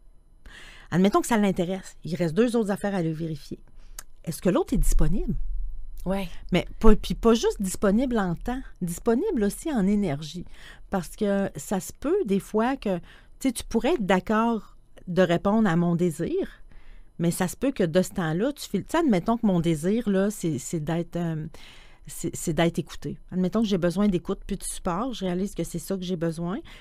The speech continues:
Speaker 1: Puis là, je te le dis, je te dis, « Stéphanie, euh, tu sais, je vis quelque chose de difficile, puis j'ai besoin,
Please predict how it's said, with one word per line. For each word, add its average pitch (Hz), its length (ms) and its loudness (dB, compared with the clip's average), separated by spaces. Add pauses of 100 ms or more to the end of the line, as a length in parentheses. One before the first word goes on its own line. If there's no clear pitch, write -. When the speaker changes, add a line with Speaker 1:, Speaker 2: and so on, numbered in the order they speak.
(260)
Speaker 1:
Puis 180 100 0
là, 202 60 6
je 190 100 0
te - 100 0
le 196 80 4
dis, 165 280 -6
je - 80 -12
te - 80 -6
dis, « 160 120 -6
Stéphanie, 202 800 2
euh, 151 380 -2
tu 143 80 -14
sais, 220 140 2
je 170 120 0
vis 190 80 -4
quelque 180 180 -4
chose 208 180 -2
de 190 80 0
difficile, 175 520 -4
puis 180 100 -12
j'ai 180 120 0
besoin, 180 640 0